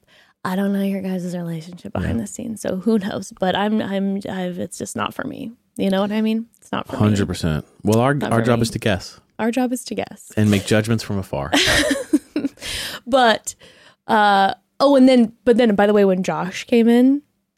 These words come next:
Speaker 1: like you were saying, Josh came in after, um, Jackie basically was like, "Hey,
Speaker 2: Yeah.
Speaker 1: like, it's too much.
Speaker 2: We
Speaker 1: This
Speaker 2: gotta
Speaker 1: is
Speaker 2: leave.
Speaker 1: too much for me." Like, and I,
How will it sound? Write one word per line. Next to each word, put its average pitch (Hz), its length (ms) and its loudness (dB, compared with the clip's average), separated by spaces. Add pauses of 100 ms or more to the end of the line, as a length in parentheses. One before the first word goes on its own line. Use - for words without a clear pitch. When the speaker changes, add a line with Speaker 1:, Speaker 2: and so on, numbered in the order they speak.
Speaker 1:
like 214 160 2
you 208 100 2
were 208 120 0
saying, 180 400 -2
Josh 190 300 -2
came 196 240 -2
in 190 160 0
after, 185 680 -4 (340)
um, 170 320 -4
Jackie 170 440 -2
basically 175 400 -2
was 170 160 -4
like, 175 160 -6
"Hey, 285 340 4
Speaker 2:
Yeah. 302 540 -2
Speaker 1:
like, 185 360 0
it's - 200 -4
too 220 160 0
much. 190 300 0
Speaker 2:
We 107 80 2
Speaker 1:
This 104 80 4
Speaker 2:
gotta 95 100 2
Speaker 1:
is 90 60 2
Speaker 2:
leave. 85 80 0
Speaker 1:
too 220 80 0
much 202 200 0
for 208 120 -2
me." 196 240 0
Like, 180 280 0 (120)
and 254 160 4
I, 247 140 0